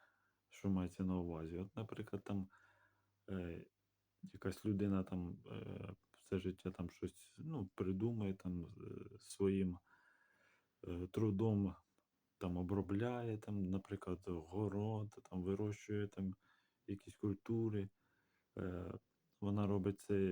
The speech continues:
якби, з-, вкладає в свою, в це все душу свою, там, час, ну, е, можна сказати, в життя вкладає, а потім якась особистість не, знаходиться, яка там щось видає і каже, що це, що ти все робив,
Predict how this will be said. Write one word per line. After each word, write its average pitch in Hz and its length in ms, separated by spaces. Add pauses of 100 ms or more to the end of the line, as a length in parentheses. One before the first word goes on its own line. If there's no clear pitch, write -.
(120)
якби, 92 440
з-, 87 280
вкладає 101 420
в 92 60
свою, 90 420
в - 60
це - 160
все 90 240
душу 110 560
свою, 104 420
там, 92 280 (560)
час, 110 640
ну, 135 200 (760)
е, 92 180
можна 90 280
сказати, 92 480
в 92 40
життя 98 320
вкладає, 90 480
а 110 40
потім 113 420 (460)
якась 98 500 (140)
особистість 104 720
не, 92 280
знаходиться, 98 640
яка 95 240
там 87 240
щось - 300
видає 101 580
і 107 60
каже, 101 320
що 95 240 (400)
це, 107 180
що 104 160
ти 104 160
все 104 240
робив, 127 380